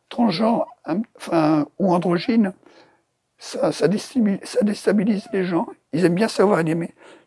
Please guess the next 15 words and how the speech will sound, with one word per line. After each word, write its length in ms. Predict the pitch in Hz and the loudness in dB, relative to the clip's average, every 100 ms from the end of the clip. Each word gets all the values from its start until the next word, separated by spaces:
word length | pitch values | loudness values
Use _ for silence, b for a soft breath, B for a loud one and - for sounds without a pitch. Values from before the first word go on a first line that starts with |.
| - | -8
mais 80 | 190 | -6
toi, 200 | 269 320 | 0 0
t'es 120 | 349 - | 0 -4
un 100 | 190 | 0
homme 200 | 311 302 | 2 2
ou 60 | |
t'es 100 | - | 0
une 140 | 190 165 | -6 -6
femme ? » 400 | - 190 202 202 | -6 -4 -2 -4
C'est, 480 | - - 190 151 156 B B B - | -10 -2 0 0 -2 B B B -10
ils 120 | 175 | -4
veulent, 200 | 202 220 - - | 2 2 0 -6
ils 100 | 147 | -2
veulent 140 | 196 | -2
savoir. 500 | - 190 190 165 160 | 0 -2 0 0 -2